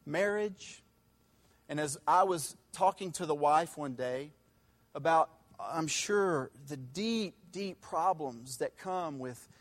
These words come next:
you know, uh, whatever was going on at my li-, in my life at that time.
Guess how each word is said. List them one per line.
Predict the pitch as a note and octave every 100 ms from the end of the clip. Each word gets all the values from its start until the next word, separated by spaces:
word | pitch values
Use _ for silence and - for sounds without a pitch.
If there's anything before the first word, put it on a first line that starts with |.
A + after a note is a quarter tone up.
| _ _ _ _ _ -
you | D3+
know, | C#3+ C3+ C3+ C#3+ _ _ -
uh, | C3+ C3 -
whatever | C#3+ D#3 F#3+ G#3+ G3+ F#3+ F3
was | E3+ D#3 C3
going | F#3 G#3 G3+
on | F#3+ G3
at | F3
my | D3+
li-, | C#3+ D#3+ E3+ F3
in | E3
my | D#3
life | D3 D#3+ E3+ E3+
at | D3+
that | C3+
time. | - F3+ F#3 E3+ A#2+ A2+